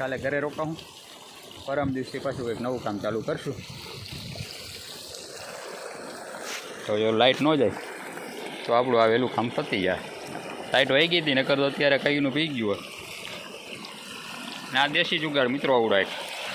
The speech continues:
કે જે આપણે આ લેગીજ હોય ને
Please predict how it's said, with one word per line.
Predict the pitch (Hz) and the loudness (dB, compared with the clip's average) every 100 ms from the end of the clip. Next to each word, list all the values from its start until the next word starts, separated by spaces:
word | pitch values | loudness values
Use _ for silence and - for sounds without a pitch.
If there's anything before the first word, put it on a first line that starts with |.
| - - - - | -6 -6 -6 -4
કે | 120 - | -4 -2
જે | 135 | 0
આપણે | 135 147 139 | 2 4 4
આ | 139 - - - - - - - - - - - - - - - - - - - - 120 117 | 4 2 -6 -6 -4 -4 -4 -4 -4 -4 -4 -2 -4 -4 -4 -4 -4 -4 -4 -4 -2 2 4
લેગીજ | 143 156 156 | 4 4 4
હોય | 190 | 2
ને | 180 | 0